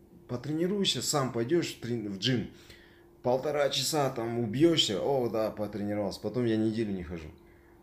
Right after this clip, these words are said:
То есть, а здесь, если даже три раза я хожу по полчаса,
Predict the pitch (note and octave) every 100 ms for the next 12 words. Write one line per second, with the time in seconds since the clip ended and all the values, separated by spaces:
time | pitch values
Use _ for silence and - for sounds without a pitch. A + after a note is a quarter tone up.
0 | - - - - G2 E2+ F#2+ G#2+ D#3+ D#3
1 | C#3+ C3+ B2+ C3 A#2+ B2 C3+ C3+ A#2+ G#2
2 | G2+ G#2+ A#2+ A#2 G#2+ - A2 - - C3
3 | B2+